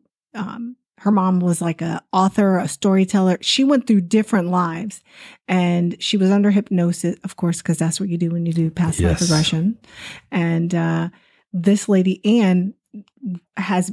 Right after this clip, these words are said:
Speaker 1: was through with her throughout the whole, well, she's the one who did the,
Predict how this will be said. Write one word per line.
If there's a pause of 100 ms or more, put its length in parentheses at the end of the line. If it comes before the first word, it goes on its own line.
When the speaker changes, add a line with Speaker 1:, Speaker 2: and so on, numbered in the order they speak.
(100)
Speaker 1:
was
through
with
her
throughout
the
whole, (200)
well,
she's
the
one
who
did
the,